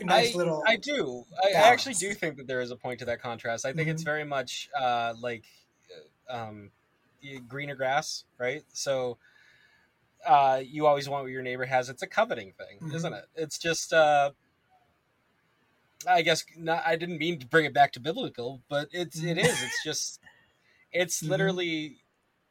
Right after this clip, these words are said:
Speaker 2: one man's trash is another man's treasure, that kind of thing.
Speaker 1: Mm-hmm.
Speaker 2: He thinks he wants it. He has an addiction to it at first, I think.
Speaker 1: At
Speaker 2: Like, I
Speaker 1: first,
Speaker 2: think
Speaker 1: yeah. Oh,
Speaker 2: that's
Speaker 1: oh, he definitely
Speaker 2: sort of
Speaker 1: does. He
Speaker 2: how it
Speaker 1: definitely does,
Speaker 2: looks,
Speaker 1: yeah.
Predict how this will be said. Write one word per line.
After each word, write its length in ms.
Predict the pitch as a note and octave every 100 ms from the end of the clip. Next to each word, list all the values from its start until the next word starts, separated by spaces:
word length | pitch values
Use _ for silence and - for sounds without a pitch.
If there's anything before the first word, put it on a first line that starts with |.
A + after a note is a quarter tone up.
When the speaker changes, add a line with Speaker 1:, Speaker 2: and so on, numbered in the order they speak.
| _ _ D#3
Speaker 2:
one 420 | C3+ C#3+ F3 F#3
man's 360 | F3+ F3 E3+ E3
trash 360 | D3 C#3+ D3
is 60 | D#3
another 220 | D3+ D3
man's 200 | D3 -
treasure, 400 | - E3+ A2 G#2
that 200 | B2 B2
kind 160 | C#3 C3
of 80 | -
thing. 180 | D#3 - -
Speaker 1:
Mm-hmm. 180 | E3 E3
Speaker 2:
He 160 | E3+ F#3
thinks 380 | F3 F3+ B3+ -
he 120 | E3+
wants 320 | A#2+ A2 G#2+
it. 80 | C3
He 160 | D#3+ E3
has 280 | F3 A3+ G#3+
an 80 |
addiction 520 | D3 B2 G3+ - D#3 G#2
to 200 | G#2 G#2
it 100 | G#2
at 140 | G#2
first, 340 | - G2+ -
I 100 | G#2
think. 240 | G2+ G2+ F#2+
Speaker 1:
At 140 | D#3+ D#3+
Speaker 2:
Like, 200 | F#3 F3
I 80 |
Speaker 1:
first, 0 |
Speaker 2:
think 180 | C3 E3+
Speaker 1:
yeah. 60 | E3+
Oh, 120 | G#3+
Speaker 2:
that's 80 | F3+
Speaker 1:
oh, 80 | G3
he 120 | F3
definitely 380 | F#3 A3 - D3
Speaker 2:
sort 140 | G3 E3+
of 60 |
Speaker 1:
does. 80 | D3+
He 60 | E3+
Speaker 2:
how 200 | D3 C3+
it 80 |
Speaker 1:
definitely 120 | C3 C#4
does, 240 | - A2
Speaker 2:
looks, 40 |
Speaker 1:
yeah. 260 | C#3 A#2+ G2+